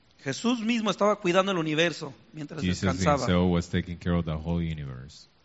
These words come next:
Speaker 1: Gloria a Dios.
Speaker 2: while he rested.
Speaker 1: Porque él tiene todo el poder en sus manos.
Speaker 2: Because he has all power at his hands.
Speaker 1: Todo el poder es, lo tiene él.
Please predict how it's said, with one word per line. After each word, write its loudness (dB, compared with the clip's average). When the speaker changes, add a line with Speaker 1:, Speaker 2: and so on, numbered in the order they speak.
Speaker 1:
Gloria 0
a 0
Dios. -8
Speaker 2:
while -4
he -4
rested. -6
Speaker 1:
Porque 2
él 4
tiene 2
todo 4
el 2
poder 4
en 0
sus -8
manos. -2
Speaker 2:
Because -2
he -4
has 0
all 2
power 0
at -8
his -10
hands. -16
Speaker 1:
Todo 4
el 0
poder 6
es, 4
lo 2
tiene 6
él. -2